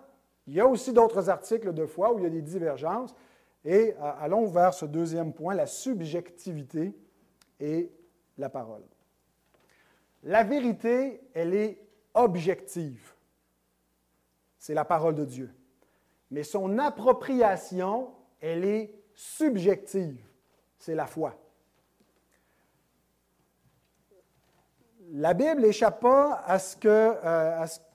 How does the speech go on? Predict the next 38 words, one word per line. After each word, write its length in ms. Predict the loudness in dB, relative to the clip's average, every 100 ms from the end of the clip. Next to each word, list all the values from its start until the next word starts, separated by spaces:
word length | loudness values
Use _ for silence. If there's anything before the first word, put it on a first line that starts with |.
| -10
à 280 | -8 -8 -10
ce 60 | -2
qui 120 | -2
est 40 |
vrai 220 | 0 2
de 120 | 4 2
toute 300 | 2 2 4
œuvre 320 | 4 2 0
littéraire. 920 | 0 2 2 2 2 2 -2 -6 -16 _ _ _ _ _ _ _ _ _ _
Tout 140 | 4 6
livre, 400 | 6 6 4 0
toute 180 | -2 4
œuvre 160 | 4
littéraire 640 | 4 2 2 4 4 4 0
est 360 | 0 4 4 2
soumise 760 | -2 2 4 4 4 0 -2 -14 -20 _ _
à, 600 | 2 2 2 -2 -6 -8
à 40 | -8
ce 80 | -8
qu'on 140 | -8
pourrait 260 | -4 4 6
appeler 580 | 4 4 2 2 0 -10 _ _ -10
le 440 | -2 4 4 4 -2 -20 _ _ _ -20 -20
problème 540 | 2 6 8 6 4 2
de 40 |
la 120 | 0
subjectivité. 800 | 0 -6 -2 -2 -2 -10 -10 -12 -14
Ce 60 |
n'est 60 | -8
pas 100 | -6
forcément 400 | -6 -2 -2 0
un 100 | -2
problème, 640 | 0 0 4 2 2 -4 -14 _ _ -12
mais 380 | -4 -2 -2 -8
c'est 200 | -10 -4
la, 200 | -2 0
la 120 | -2
condition. 600 | 0 -2 -2 -4 -4 -4